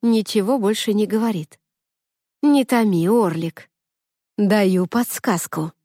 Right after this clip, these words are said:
Он многозначительно поглядывает на нас. "Золушка". "Золушка?" Инна морщит лоб и тотчас хлопает по нему, будто приказывая разгладиться. "А, дошло!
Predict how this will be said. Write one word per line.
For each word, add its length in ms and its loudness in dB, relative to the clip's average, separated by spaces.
Он 200 2
многозначительно 920 -2
поглядывает 680 -4
на 100 0
нас. 380 -8
"Золушка". 800 0
"Золушка?" 840 -2
Инна 300 2
морщит 500 -4
лоб 300 -2
и 100 0
тотчас 580 -4
хлопает 540 -2
по 60 -2
нему, 300 2
будто 360 -2
приказывая 640 0
разгладиться. 840 -4
"А, 440 -2
дошло! 920 0